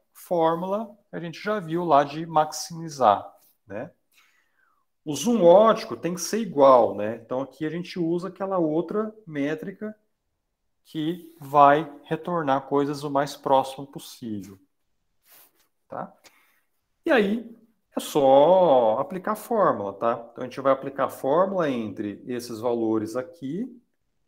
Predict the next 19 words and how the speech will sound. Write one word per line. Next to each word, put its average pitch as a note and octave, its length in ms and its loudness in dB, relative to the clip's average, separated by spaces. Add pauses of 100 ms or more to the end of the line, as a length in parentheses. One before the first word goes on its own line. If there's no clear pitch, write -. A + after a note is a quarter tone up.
(360)
e F#3+ 100 -4
esses D#3+ 260 -6
valores F3 560 -2
aqui. D#3+ 460 -10 (2250)
Tá - 120 -12
bom? G#2 400 -6 (3000)
Tá, C#3 180 2
ó, G#2+ 100 0
então, A#2 760 -4 (500)
é, G2+ 640 -2 (960)
é, G2 560 -6 (1200)
quantidade C3 540 0
ma-, B2+ 300 0
o B2+ 60 -10
máximo D#3 460 2
de D#3+ 100 -10
preço, C3 640 0
né? G#2+ 360 -6
Então, A#2+ 360 -10